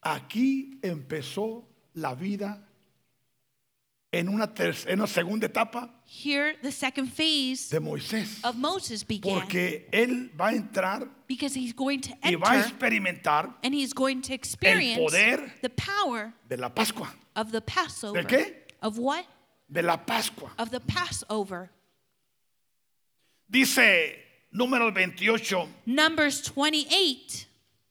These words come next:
Speaker 1: dieciséis al veintinueve.
Speaker 2: sixteen.
Speaker 1: No, no. Perdón.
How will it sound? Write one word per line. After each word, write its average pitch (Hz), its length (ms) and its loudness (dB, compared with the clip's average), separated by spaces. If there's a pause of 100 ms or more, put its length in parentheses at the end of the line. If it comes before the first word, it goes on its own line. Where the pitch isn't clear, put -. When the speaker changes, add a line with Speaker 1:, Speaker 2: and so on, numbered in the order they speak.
(540)
Speaker 1:
dieciséis 208 580 4
al 170 120 4
veintinueve. 160 680 -6 (720)
Speaker 2:
sixteen. 320 1000 -4
Speaker 1:
No, 135 100 -10
no. - 140 -20 (1400)
Perdón. 175 360 0